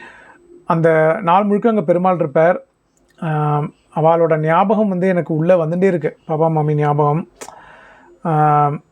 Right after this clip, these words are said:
நான் அருணாச்சலத்துக்கு வந்ததுக்கப்புறம், "இவரை எல்லாது இல்லையோ பிரானார்" அப்படின்னு, எல்லாமே அருணாச்சலா அப்படின்னு தான் சொல்லின்னு இருக்கேன். இருந்தாலும், அப்போ வந்து சம்மர் வெக்கேஷன்ல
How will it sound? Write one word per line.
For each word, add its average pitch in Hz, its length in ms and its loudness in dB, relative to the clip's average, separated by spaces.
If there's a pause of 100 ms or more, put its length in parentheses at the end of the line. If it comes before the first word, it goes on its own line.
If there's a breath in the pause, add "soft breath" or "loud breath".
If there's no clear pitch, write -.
(200)
நான் 139 240 -4
அருணாச்சலத்துக்கு 170 600 -2
வந்ததுக்கப்புறம், 175 400 0
"இவரை 175 380 2
எல்லாது 190 560 2
இல்லையோ 202 320 0
பிரானார்" 175 540 2
அப்படின்னு, 180 260 -2
எல்லாமே 160 380 0
அருணாச்சலா 175 720 0 (380 soft breath)
அப்படின்னு 151 160 0
தான் 180 180 0
சொல்லின்னு 175 220 0
இருக்கேன். 160 520 -2 (1400 loud breath)
இருந்தாலும், 196 380 2
அப்போ 190 240 -2
வந்து 185 220 0
சம்மர் 208 420 0
வெக்கேஷன்ல 185 420 -2